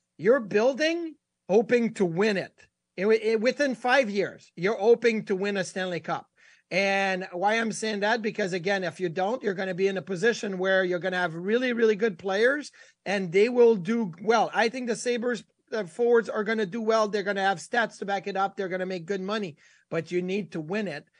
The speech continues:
or you're gonna be caught in a place where you would be, you know,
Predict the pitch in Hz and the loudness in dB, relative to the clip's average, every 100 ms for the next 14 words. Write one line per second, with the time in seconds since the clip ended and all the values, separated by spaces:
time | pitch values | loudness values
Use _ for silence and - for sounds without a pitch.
0 | _ - 190 190 180 180 180 165 165 - | _ -6 -2 0 0 -2 -4 -6 -8 -4
1 | 208 208 196 180 165 190 185 175 175 170 | -2 -2 -4 -8 -4 -2 -2 -2 -4 0
2 | 180 165 180 175 180 - _ _ - 160 | 0 -2 -4 -4 -6 -10 _ _ -10 -6
3 | 165 165 | -6 -6